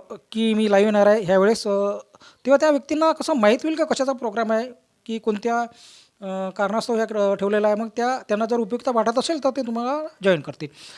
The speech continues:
आता बघा हे वरचे पर्याय मी पाहिले, आपण, अ, म्हणजे अभ्यासले. आता बघा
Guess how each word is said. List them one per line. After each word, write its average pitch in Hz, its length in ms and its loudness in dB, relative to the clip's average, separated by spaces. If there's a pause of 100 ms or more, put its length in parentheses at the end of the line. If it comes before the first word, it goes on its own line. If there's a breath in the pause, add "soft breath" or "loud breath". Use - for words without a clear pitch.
आता 269 140 4
बघा 311 180 6
हे 339 60 6
वरचे 320 260 6
पर्याय 285 220 6
मी 294 80 2
पाहिले, 233 300 6 (400 soft breath)
आपण, 214 260 0
अ, 214 280 4 (220)
म्हणजे 196 160 0
अभ्यासले. 208 360 2
आता 277 180 6
बघा 233 260 6